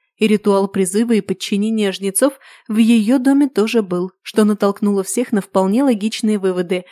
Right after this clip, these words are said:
Это именно она призвала в госпиталь пожирателей смерти. И ведьму убила тоже она. Ни один демон более не объявлялся, зато эльфы целой королевской делегацией явились в Грабхам –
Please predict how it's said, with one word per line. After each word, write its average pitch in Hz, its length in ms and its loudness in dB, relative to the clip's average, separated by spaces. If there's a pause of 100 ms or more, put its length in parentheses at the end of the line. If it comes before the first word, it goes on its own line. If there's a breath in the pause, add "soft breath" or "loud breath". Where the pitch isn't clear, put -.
(200 loud breath)
Это 226 220 0
именно 233 460 4
она 247 200 2
призвала 180 520 -4
в 180 100 -18
госпиталь 185 500 -2
пожирателей 190 680 -4
смерти. - 560 -6 (320 soft breath)
И 214 100 0
ведьму 220 420 2
убила 214 340 0
тоже 190 300 -6
она. 185 320 -10 (340)
Ни 214 240 2
один 214 400 2
демон 220 400 2
более 208 340 2
не 233 140 0
объявлялся, 190 720 -6 (260 soft breath)
зато 208 500 0
эльфы 220 360 -2
целой 254 420 0
королевской 240 580 0
делегацией 208 920 0
явились 220 520 0
в 190 100 -14
Грабхам – 185 580 -4